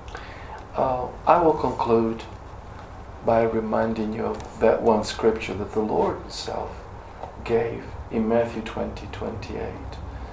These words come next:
"The Son of Man has not come to be served, but to serve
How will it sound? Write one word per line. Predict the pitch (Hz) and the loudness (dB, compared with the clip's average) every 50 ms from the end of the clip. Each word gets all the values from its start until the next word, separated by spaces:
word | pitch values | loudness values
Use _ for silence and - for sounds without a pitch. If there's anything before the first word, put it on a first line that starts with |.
| - - - - - - - - - - - - - - - | -10 -10 -8 -8 -8 -8 -8 -10 -10 -10 -10 -10 -10 -8 -2
"The | 110 110 | -2 -2
Son | - - 131 127 127 | 0 4 4 6 6
of | 127 127 | 6 4
Man | 123 127 123 123 123 | 6 6 4 4 4
has | 117 110 - - | 2 -2 -2 -2
not | 107 113 - - | -2 -2 -2 -2
come | - - 104 - - - - - - - - - - - | -2 -2 0 0 -2 -2 -6 -8 -8 -10 -10 -8 -6 -6
to | 110 | -4
be | 104 113 - | -4 -4 -4
served, | - - - - 95 92 - - - - - - - - - - - - - - - - - - - - - - - - - - - | -4 0 2 2 2 2 0 -4 -6 -8 -8 -8 -8 -8 -8 -10 -10 -10 -10 -10 -12 -12 -12 -12 -10 -10 -10 -8 -8 -8 -8 -4 4
but | 120 120 113 - - | 4 4 4 4 -2
to | 101 101 | -4 -4
serve | - - - - - 120 107 104 104 - - | -2 -2 -2 2 4 4 4 4 2 -2 -4